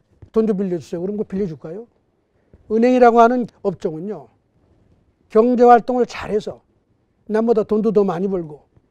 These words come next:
그래서 뭐예요? 돈을 빌려서 그걸 잘 써서 원금은 물론이고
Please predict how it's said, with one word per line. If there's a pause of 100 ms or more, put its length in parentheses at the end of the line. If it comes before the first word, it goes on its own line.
(680)
그래서
뭐예요? (840)
돈을
빌려서
그걸
잘
써서 (960)
원금은
물론이고